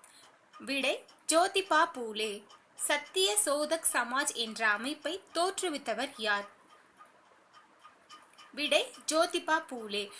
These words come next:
So, ஜோதிபா பூலே அப்படிங்கிறவங்க சத்ய சோதக் சமாஜ் அப்படிங்கிற ஒரு அமைப்பை வந்து அவங்க தான் தோற்றுவித்திருக்காங்க. நாலாவது கேள்வி,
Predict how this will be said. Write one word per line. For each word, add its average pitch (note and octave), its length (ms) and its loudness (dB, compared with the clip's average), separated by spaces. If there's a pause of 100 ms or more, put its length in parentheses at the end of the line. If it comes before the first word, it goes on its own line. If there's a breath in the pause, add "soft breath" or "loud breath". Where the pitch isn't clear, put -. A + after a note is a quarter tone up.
(180 loud breath)
So, D4 200 2
ஜோதிபா E4+ 600 4 (120)
பூலே D#4 320 2
அப்படிங்கிறவங்க A3 720 -2 (240)
சத்ய D#4 380 0
சோதக் D4+ 560 2 (220)
சமாஜ் C4+ 400 2
அப்படிங்கிற B3 380 -4
ஒரு A3 160 -2
அமைப்பை B3+ 340 -2
வந்து A#3 200 -2
அவங்க C4 380 2
தான் D4+ 80 -6
தோற்றுவித்திருக்காங்க. G3 720 -10 (1000)
நாலாவது E4 600 4
கேள்வி, A3 460 -6